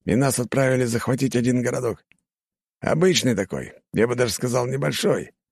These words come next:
Ой, да почти деревня, считай. Населённый пункт, даже название точно не помню. Как-то на "Аль" начинается.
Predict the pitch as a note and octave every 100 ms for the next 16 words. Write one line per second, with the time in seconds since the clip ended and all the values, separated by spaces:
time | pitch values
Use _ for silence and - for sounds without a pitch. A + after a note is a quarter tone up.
0 | _ _ _ _ _ _ - C3+ C#3 C#3
1 | D3 F#3 D#3+ F3 D3 A2 F2+ - - G1+
2 | - _ _ _ _ _ F2+ G#2 - D3+
3 | D3+ D3 - D#3 C#3+ G#2+ - - _ _
4 | - B2 C3+ C3+ C#3 D3+ C#3+ B2+ A#2 A2+
5 | A2+ G#2+ G#2+ G2+ F#2 D#2+ _ _ _ _
6 | _ _ - C3 C3+ C3+ C3 B2+ C3 -
7 | C3+ C#3 C3+ A#2 A2+ - A#2+ A#2 G#2 F2+
8 | E2+